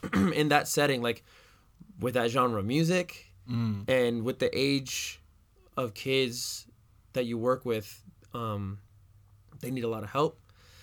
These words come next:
Speaker 1: So I was working, like, thirty hours a week, thirty plus hours a week, and I did the math, and it turned out that if I had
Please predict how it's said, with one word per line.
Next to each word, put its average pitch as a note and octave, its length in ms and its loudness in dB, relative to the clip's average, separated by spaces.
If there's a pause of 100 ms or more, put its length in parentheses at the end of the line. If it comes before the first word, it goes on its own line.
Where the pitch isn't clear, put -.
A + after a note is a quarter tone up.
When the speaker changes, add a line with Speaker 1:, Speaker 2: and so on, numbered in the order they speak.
(140)
Speaker 1:
So C#3+ 380 6
I - 100 0
was C#3+ 120 0
working, D#3+ 180 0
like, C#3 140 0
thirty C#3 280 0
hours B2+ 220 2
a A#2+ 40 -4
week, B2 400 -2 (320)
thirty C3 160 -4
plus B2 300 -4
hours A#2+ 240 0
a A#2+ 60 -4
week, A#2 440 -6 (540)
and A#2 560 0 (260)
I A#2+ 60 0
did D#3 220 -2
the C#3 100 -4
math, C#3 460 2
and C3 80 -2
it C3 120 -2
turned D3 300 -2
out C#3 240 4
that B2+ 300 2 (440)
if C#3+ 200 2
I D3 160 8
had D#3 440 4